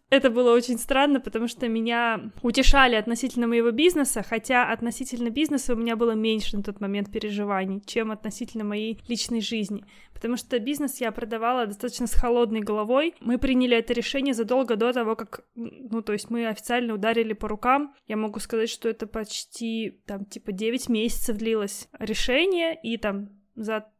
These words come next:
три месяца до того, как все официально узнали, что мы продаём бизнес,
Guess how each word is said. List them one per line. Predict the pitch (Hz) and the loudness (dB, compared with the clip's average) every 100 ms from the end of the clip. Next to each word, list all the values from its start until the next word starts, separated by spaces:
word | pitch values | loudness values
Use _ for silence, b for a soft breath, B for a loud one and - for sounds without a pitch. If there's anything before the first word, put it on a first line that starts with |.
| - | -4
три | 247 240 | 0 2
месяца | 226 233 240 233 - 196 | 2 0 -4 -8 -6 -4
до | 190 220 220 | -2 0 0
того, | 214 208 214 | -2 -4 -4
как | 214 202 - | -6 -8 -10
все | - - 233 | -4 2 2
официально | 208 220 233 220 208 | 2 0 0 2 0
узнали, | 202 220 208 | 0 -2 -4
что | - - | -6 -4
мы | 220 | -4
продаём | 208 202 196 196 240 311 | -2 -2 0 0 0 2
бизнес, | 349 311 302 | 0 2 -2